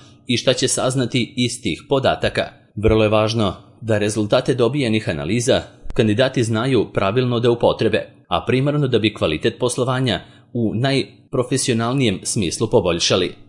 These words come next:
A sve to će im biti objašnjeno korak po korak, te je predviđeno da sva pitanja polaznici postavljaju predavačima na kraju svakoga od predavanja, odnosno u toku završnog časa.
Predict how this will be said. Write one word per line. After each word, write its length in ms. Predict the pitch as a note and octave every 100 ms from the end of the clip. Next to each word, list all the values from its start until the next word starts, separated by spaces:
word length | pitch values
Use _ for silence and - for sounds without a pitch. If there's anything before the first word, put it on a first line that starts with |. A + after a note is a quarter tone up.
| -
A 120 | F2+
sve 220 | - B2
to 140 | -
će 160 | A#2+ C3+
im 80 | A#2+
biti 220 | C3+ C3+
objašnjeno 520 | A#2+ C#3+ C3+ B2+ F#2+
korak 320 | F2+ G#2 F2 -
po 80 | -
korak, 400 | - B2+ A#2 - - -
te 80 | B2+
je 180 | A2 G#2+
predviđeno 600 | A#2 B2 C#3 C#3+ B2+ F#2
da 460 | G#2 A2 G2+ G2 -
sva 240 | - D3 -
pitanja 360 | C#3 C#3 G#2+ -
polaznici 480 | E2+ E2 A#2+ A2
postavljaju 580 | - A#2 A#2+ C3+ C3 B2+
predavačima 640 | C3 B2 B2 A#2 - B2 F#2 - - -
na 180 | A2 G#2+
kraju 380 | B2+ C3 A2+ -
svakoga 760 | - B2 B2+ - B2 A2 G2 -
od 200 | B2+ -
predavanja, 540 | D#3 A2+ D2+ F2+ G2+ - - -
odnosno 440 | E2+ F#2+ A2 C3+
u 60 | B2
toku 460 | C3+ C#3+ D3+ A#2 -
završnog 560 | G#2+ E2 C#2+ - C#3+
časa. 360 | - G#2+ -